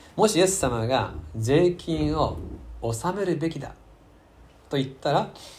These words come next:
民衆は皆税金を納めたくないわけですから、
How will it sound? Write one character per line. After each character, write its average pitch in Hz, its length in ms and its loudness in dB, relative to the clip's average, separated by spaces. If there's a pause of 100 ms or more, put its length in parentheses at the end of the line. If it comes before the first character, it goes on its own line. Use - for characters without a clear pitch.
(800)
民 190 300 0
衆 196 440 -4
は 151 400 -2
皆 151 540 0
税 151 280 2
金 165 260 0
を 143 140 -2
納 135 260 0
め 214 60 0
た 156 120 2
く 110 120 -4
な 120 200 2
い 110 60 2
わ 87 140 -4
け - 80 -14
で - 80 -14
す - 80 -12
か 82 80 -12
ら、 135 140 -10